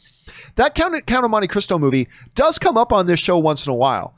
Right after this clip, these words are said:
And I'm always glad when it does, 'cause it, it is a good little film. Actually, it's,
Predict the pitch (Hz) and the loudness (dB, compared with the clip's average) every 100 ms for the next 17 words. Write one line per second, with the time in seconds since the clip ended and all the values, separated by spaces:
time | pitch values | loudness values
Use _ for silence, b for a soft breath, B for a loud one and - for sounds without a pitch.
0 | b b - 190 208 381 359 - 190 214 | b b -2 0 2 4 4 2 0 0
1 | 180 156 135 143 117 - 202 233 440 - | 0 -2 0 0 0 0 -2 0 0 0
2 | 392 415 427 349 190 208 254 226 220 - | 0 2 0 -2 0 0 2 0 0 0
3 | 277 240 233 294 330 294 B B B 294 | -2 -2 -2 -2 -4 -6 B B B -2
4 | 339 - | 0 -2